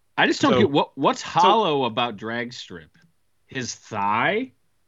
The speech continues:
Speaker 2: I mean, I'm, I, I'm not gonna go through nitpicking it. That's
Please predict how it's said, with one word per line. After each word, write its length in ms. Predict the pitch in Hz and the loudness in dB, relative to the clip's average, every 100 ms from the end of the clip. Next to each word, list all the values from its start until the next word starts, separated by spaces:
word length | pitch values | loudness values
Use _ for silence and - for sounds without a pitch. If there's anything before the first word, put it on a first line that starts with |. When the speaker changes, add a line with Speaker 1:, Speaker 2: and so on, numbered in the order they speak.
| _ _ | _ _
Speaker 2:
I 40 | 165 | -6
mean, 140 | 156 | 0
I'm, 160 | 185 160 135 | 0 0 -6
I, 120 | 127 - _ _ - | -8 -12 _ _ -8
I'm 100 | 151 | -4
not 120 | 139 | 0
gonna 120 | 131 | 2
go 120 | 117 | 0
through 140 | 113 107 | 0 0
nitpicking 520 | 101 101 104 98 101 | -2 -2 -4 -2 -2
it. 120 | 104 _ _ _ _ | -6 _ _ _ _
That's 360 | 120 98 - | -4 -4 -12